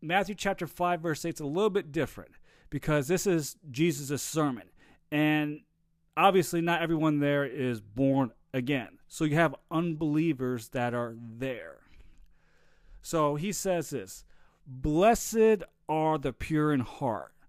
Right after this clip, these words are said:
So if you are pure in heart by being born again, you are blessed.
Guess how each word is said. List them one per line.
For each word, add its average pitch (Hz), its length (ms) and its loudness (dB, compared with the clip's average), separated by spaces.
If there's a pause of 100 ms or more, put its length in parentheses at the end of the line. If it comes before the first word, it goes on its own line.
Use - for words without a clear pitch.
(300)
So 160 260 2
if 170 400 -2
you 220 500 0
are 165 220 2
pure 190 520 -2
in 170 100 0
heart 123 800 0 (340)
by 139 260 -2
being 156 480 0 (220)
born 156 440 2
again, 123 760 -2 (440)
you 190 500 0 (120)
are 143 520 0 (120)
blessed. 113 720 -2